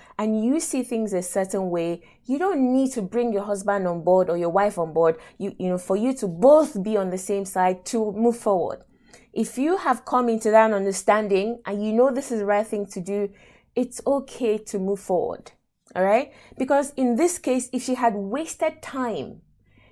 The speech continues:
trying to convince Nabal, David would have showed up and killed everybody. She did not have that luxury of trying to win her husband over in that particular situation,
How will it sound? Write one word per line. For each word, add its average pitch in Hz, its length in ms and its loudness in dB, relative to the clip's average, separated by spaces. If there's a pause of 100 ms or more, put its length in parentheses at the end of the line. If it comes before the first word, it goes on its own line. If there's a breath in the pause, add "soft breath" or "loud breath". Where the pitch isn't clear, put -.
(120)
trying 311 680 -4
to 262 100 -8
convince 240 640 -2
Nabal, 190 640 0
David 311 380 -2
would 202 180 2
have 190 160 4
showed 269 340 0
up 196 220 4
and 190 180 -8
killed 208 260 0
everybody. 165 540 -4 (380 soft breath)
She 254 240 -4
did 233 260 -2
not 254 300 0
have 214 220 -2
that 175 160 -4
luxury 180 680 -4 (460)
of 190 120 -6
trying 226 260 -2
to 214 100 0
win 208 300 4
her 180 100 -2
husband 180 420 -4
over 170 300 -2
in 180 160 -4
that 190 200 -2
particular 165 540 -8
situation, 156 720 -14